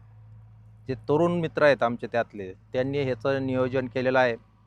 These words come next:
आणि याच्या मागचा हेतू एकच आहे की कोलारची बाजारपेठ खूप मोठी आहे, परंतु व्यापाऱ्यांमध्ये जेवढा सलोखा, प्रेम पाहिजे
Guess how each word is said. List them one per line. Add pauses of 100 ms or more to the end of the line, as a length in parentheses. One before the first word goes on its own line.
(480)
आणि
याच्या
मागचा
हेतू
एकच
आहे (500)
की (800)
कोलारची
बाजारपेठ (100)
खूप
मोठी
आहे, (720)
परंतु (480)
व्यापाऱ्यांमध्ये
जेवढा
सलोखा,
प्रेम
पाहिजे